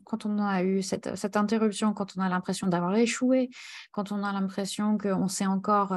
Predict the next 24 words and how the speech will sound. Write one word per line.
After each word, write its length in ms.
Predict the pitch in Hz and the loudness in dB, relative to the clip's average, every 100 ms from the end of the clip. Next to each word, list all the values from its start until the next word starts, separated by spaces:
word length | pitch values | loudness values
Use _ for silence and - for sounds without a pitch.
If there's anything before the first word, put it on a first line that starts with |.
| 180 | -2
on 60 | 185 | -2
s'est 140 | 196 | -2
encore 260 | 202 214 202 | 2 2 4
déçu 460 | 208 220 - 240 | 4 4 2 2
soi-même, 680 | 240 214 208 226 247 226 190 - - | 2 0 2 4 6 6 2 -4 -10
euh, 80 | 190 | -8
parce 240 | 190 185 - | -6 -10 -4
que, 300 | 202 214 202 | 0 2 2
oh, 420 | 202 220 208 185 180 - - - _ _ - - - 180 | 4 2 2 -2 -6 -16 -20 -20 _ _ -10 -10 -10 -8
j'a-, 340 | 185 202 202 | 0 2 2
j'avais, 720 | 185 190 196 208 214 208 196 | 2 2 2 2 4 2 0
j'avais 300 | 180 202 208 | -2 0 2
bien 260 | 208 226 220 | 2 2 0
commencé, 640 | 226 214 226 254 269 262 | 0 0 0 2 6 6
j'avais 260 | 226 196 202 | 4 0 -4
bien, 300 | 202 214 214 | -4 -4 -6
ça, 220 | - - | -8 -10
ça, 220 | 190 - 185 - - _ | -12 -16 -16 -16 -18 _
ça 80 | 208 | -4
se 80 | 202 | 2
passait 300 | 214 - 226 | 2 4 4
bien, 340 | 240 262 254 | 6 6 6
et 120 | 208 | 4
puis, 420 | 190 - 208 202 | 0 -2 -2 -2